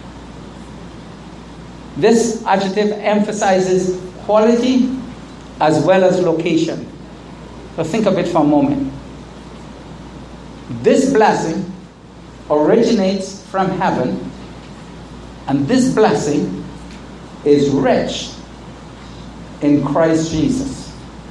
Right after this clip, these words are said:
Oh, brothers and sisters, as we grow to understand these truths,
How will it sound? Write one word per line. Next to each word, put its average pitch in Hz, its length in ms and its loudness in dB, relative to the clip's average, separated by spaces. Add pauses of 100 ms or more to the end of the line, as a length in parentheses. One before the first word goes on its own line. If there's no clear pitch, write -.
(1600)
Oh, 190 320 2 (540)
brothers 165 360 2
and 175 140 -4
sisters, 135 560 -10 (1700)
as 156 260 4
we 185 160 4
grow 180 260 4
to 175 140 0
understand 180 680 0
these 185 300 -2
truths, 190 300 -4